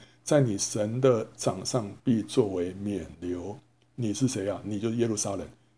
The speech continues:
耶路撒冷就是预表教会啊。所以教会要在神的手中要作为一个华冠。好，所以这个第四个意象就是说，教会是神，是主所宝爱的荣冠华冕。好，所以我们这边看到，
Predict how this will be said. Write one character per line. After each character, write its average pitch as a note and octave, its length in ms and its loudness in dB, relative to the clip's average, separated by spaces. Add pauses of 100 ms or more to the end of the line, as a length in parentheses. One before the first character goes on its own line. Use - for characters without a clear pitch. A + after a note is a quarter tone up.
耶 D3+ 120 10
路 D#3 100 12
撒 C#3+ 140 8
冷 G#2+ 100 0
就 G#2+ 60 0
是 A2 120 -4
预 G#2+ 80 0
表 E2+ 120 -4
教 G#2+ 180 -2
会 E2+ 240 -8
啊。 - 80 -16 (320)
所 D#3 140 10
以 - 20 8
教 F3 220 10
会 D3 160 8
要 C3+ 100 10
在 B2+ 160 6
神 A2+ 240 -2
的 C#3 80 6
手 A2 180 0
中 G#2+ 300 -2
要 B2 80 0
作 A2+ 160 2
为 G2 100 2
一 G#2 40 -2
个 G#2 100 0
华 E2+ 320 -4
冠。 G2 260 -6 (800)
好， G#2 180 4
所 D3+ 160 8
以 C#3 40 10
这 D#3+ 140 10
个 D#3 60 6
第 E3+ 120 2
四 D#3 220 4
个 C3+ 100 6
意 B2+ 120 6
象 B2 160 2
就 A2 40 -2
是 A2+ 80 0
说， A#2 140 2 (320)
教 D3+ 220 10
会 C#3 120 12
是 B2 300 4
神， G#2 340 -2 (500)
是 C#3+ 140 4
主 C3 360 8
所 C3+ 200 8
宝 F#2+ 280 2
爱 A2 160 4
的 F2+ 280 -4 (340)
荣 A2+ 260 -2
冠 A2+ 240 2
华 F2+ 260 -4
冕。 F2+ 260 -8 (640)
好， A2+ 180 4
所 D#3+ 100 6
以 - 20 10
我 C#3+ 40 8
们 C3 80 6
这 C#3 60 6
边 C#3+ 100 8
看 C#3+ 160 10
到， A2+ 280 10